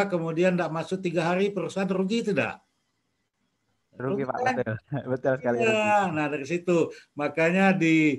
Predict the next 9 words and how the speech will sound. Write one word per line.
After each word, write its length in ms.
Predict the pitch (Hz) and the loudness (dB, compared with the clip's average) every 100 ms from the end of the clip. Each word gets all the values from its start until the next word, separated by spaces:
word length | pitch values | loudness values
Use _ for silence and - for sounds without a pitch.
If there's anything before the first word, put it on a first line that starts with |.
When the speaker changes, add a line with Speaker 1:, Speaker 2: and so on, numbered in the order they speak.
| - _ _ | -4 _ _
Speaker 1:
eh, 280 | 135 156 156 | -4 -2 -2
perusahaan-perusahaan 1120 | 151 156 156 156 156 143 147 - 151 147 151 | -2 -4 -2 -2 -2 -4 -6 -4 -2 0 0
yang 320 | 143 139 139 | 0 0 0
global, 560 | 135 135 135 135 143 143 | -2 -2 -2 0 0 -2
internasional, 720 | 139 117 127 - 127 139 160 | -4 -8 -8 -6 -6 -4 -4
dia 160 | 151 156 | -2 -2
menggunakan 640 | 147 131 127 127 123 135 | -2 -2 -2 -4 -6 -8
istilah 440 | 117 113 123 139 143 | -8 -10 -6 -6 -4
dua, 560 | 120 120 131 139 127 | -4 -4 -2 -2 -4